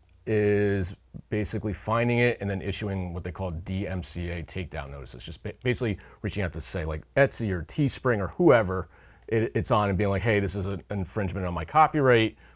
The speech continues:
Please take it down." And then they're legally supposed to comply. Um, spent hours and hours and hours doing this. I would s-, actually set time apart each month and go through and find what I could and report it. I would find hundreds of listings,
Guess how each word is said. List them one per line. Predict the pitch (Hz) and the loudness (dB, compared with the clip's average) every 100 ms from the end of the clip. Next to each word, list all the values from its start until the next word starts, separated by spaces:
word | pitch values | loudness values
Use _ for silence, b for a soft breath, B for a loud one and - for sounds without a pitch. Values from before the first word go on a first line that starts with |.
| - | -6
Please | 110 90 | -4 -2
take | 95 82 | -4 -6
it | 69 | -8
down." | 73 57 - - | -8 -10 -14 -8
And | 90 | -6
then | 90 | -4
they're | 87 78 - | -6 -8 -6
legally | 98 87 82 | -4 -4 -6
supposed | - - 80 | -8 -10 -12
to | 71 | -12
comply. | - - 71 64 - b b b b b | -12 -8 -8 -8 -12 b b b b b
Um, | - 98 95 87 82 _ _ _ _ - | 0 2 2 0 -4 _ _ _ _ -18
spent | - - - _ _ _ _ _ _ 107 | -10 -8 -10 _ _ _ _ _ _ 0
hours | 113 110 98 92 | 4 4 2 -2
and | 92 | -4
hours | 98 90 | -4 -4
and | 92 | -4
hours | 92 87 | -6 -6
doing | - 90 87 | -8 -8 -6
this. | 78 | -8
I | 92 | -8
would | 82 | -8
s-, | - - | -6 -4
actually | 98 104 | -4 -4
set | - 107 98 _ _ _ | -2 -4 -4 _ _ _
time | - 117 107 | 0 2 4
apart | - 107 - - | 2 2 2 -2
each | 98 - | -2 0
month | 101 104 98 80 - b b b b | 2 2 2 -2 -14 b b b b
and | 113 82 | -6 -2
go | 101 95 | 0 0
through | - 98 | 0 -2
and | 87 | -2
find | - 110 98 | -2 -2 -2
what | 90 | -6
I | |
could | 87 101 82 | -6 -6 -6
and | 85 | -8
report | 80 - 101 82 | -8 -4 -4 -4
it. | |
I | 98 | -8
would | - | -8
find | 101 82 | -10 -10
hundreds | - 117 110 98 | -6 -2 -2 -2
of | 90 | -2
listings, | 90 85 - 87 78 | -2 -4 -4 -6 -8